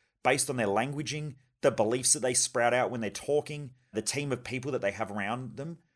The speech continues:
whether they're gonna be in the top one, two, or three, and they're a real contender in their sport, or whether they're just probably gonna be, you know, in the top fifty or the top hundred.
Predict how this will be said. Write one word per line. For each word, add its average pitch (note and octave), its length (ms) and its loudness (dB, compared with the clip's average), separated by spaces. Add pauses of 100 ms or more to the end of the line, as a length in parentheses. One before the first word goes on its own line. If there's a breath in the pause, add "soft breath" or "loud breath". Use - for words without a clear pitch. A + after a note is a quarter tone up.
(180)
whether D3+ 320 2
they're F3 120 2
gonna D3+ 160 -4
be C#3 160 -4
in B2+ 80 -4
the A2 60 -4
top A2+ 260 0
one, B2 300 -2
two, C#3 200 -6
or A2+ 140 0
three, C3 280 -4
and D#3 80 -6
they're A#2+ 100 4
a G#2+ 60 4
real A2 200 0
contender A2 640 -6
in A2 140 -6
their G#2+ 100 0
sport, - 440 0 (360 soft breath)
or C#3 160 4
whether B2+ 260 4
they're A#2+ 160 2
just A2+ 280 -4
probably G#2+ 260 -2
gonna G#2 180 -4
be, G2 160 -2
you F#2+ 140 -6
know, F#2 120 -4
in F#2 60 -6
the F2+ 60 -4
top - 260 -8
fifty F2 360 -12
or F2 80 -4
the F2 60 -12
top - 240 -6
hundred. D#2+ 360 -12